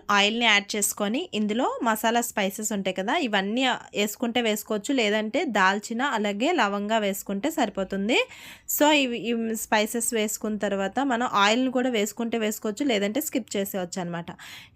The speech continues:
ఇప్పుడు ఈ రైస్ అయితే ఒక కప్పు రైస్ని నీట్గా వాష్ చేసేసి ఇందులో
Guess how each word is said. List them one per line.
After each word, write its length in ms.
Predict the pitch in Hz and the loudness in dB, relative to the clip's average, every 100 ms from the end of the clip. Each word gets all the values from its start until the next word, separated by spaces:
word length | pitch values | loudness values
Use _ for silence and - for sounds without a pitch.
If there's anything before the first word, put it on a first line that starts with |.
| 240 | -2
ఇప్పుడు 220 | 226 262 381 - 247 | 0 0 0 0 2
ఈ 20 | 226 | 4
రైస్ 280 | 214 254 - 247 | 4 2 0 0
అయితే 240 | 233 269 427 359 220 | 2 0 0 -2 -2
ఒక 180 | 240 226 | -2 -2
కప్పు 200 | 214 233 220 | -2 0 2
రైస్ని 420 | 226 - 233 381 415 226 | 0 -2 -2 -2 -2 -4
నీట్గా 360 | 214 214 254 311 226 | -4 -2 0 2 0
వాష్ 240 | 202 - - | 0 -2 -4
చేసేసి 460 | 214 208 202 - 381 302 | -4 -2 -4 -2 0 0
ఇందులో 240 | 208 208 | 0 0